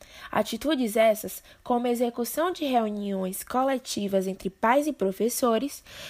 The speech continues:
em que podem ser expostas reclamações referentes a comportamentos e resultados dos alunos,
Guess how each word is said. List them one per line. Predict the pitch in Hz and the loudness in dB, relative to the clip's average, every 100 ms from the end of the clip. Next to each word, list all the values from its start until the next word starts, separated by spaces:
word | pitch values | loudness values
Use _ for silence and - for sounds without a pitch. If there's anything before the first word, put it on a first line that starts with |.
| - | -8
em | 320 | -4
que | 320 339 | 0 0
podem | - 339 359 370 | 4 6 6 4
ser | 349 247 | 0 0
expostas | 214 - 247 247 - 226 - | 0 2 4 4 0 -8 -8
reclamações | - 320 320 320 330 381 - 226 208 | -2 -2 0 -2 -2 -4 -4 -4 -2
referentes | 208 220 240 202 196 214 214 | 0 0 0 -4 -4 -4 0
a | 208 | 0
comportamentos | 202 - 392 403 240 226 285 285 233 220 - - - - - | -2 -4 -4 0 -2 0 -4 -2 -4 -6 -10 -16 -16 -10 0
e | |
resultados | 302 277 254 294 247 208 220 | 4 4 2 2 4 4 2
dos | 220 226 | -2 2
alunos, | 302 294 190 - - | 2 0 -4 -8 -12